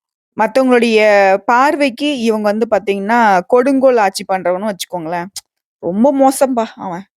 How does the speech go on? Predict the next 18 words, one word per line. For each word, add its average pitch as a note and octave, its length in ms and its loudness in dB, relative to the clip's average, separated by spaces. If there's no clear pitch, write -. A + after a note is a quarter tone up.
அவங்கிட்டலாம் A#3 460 0
மனுஷன் F4 360 4
பேச D#4+ 240 2
முடியாது" A3 400 0
அப்படின்னு A#3+ 440 2
பேசுவாங்க. G3+ 480 0
ஏன்னா C4 200 2
இவங்களுடைய B3 400 2
பேச்சு D4+ 460 2
தோரணை B3 600 2
எல்லாமே B3+ 340 0
வந்து B3 200 -2
பாத்தீங்கன்னாக்க G3 580 -2
கொஞ்சம் D#4 520 2
வந்து A3 220 0
தலகணம் C#4+ 520 2
பிடிச்ச A3 260 -2
மாதிரி G3 320 -2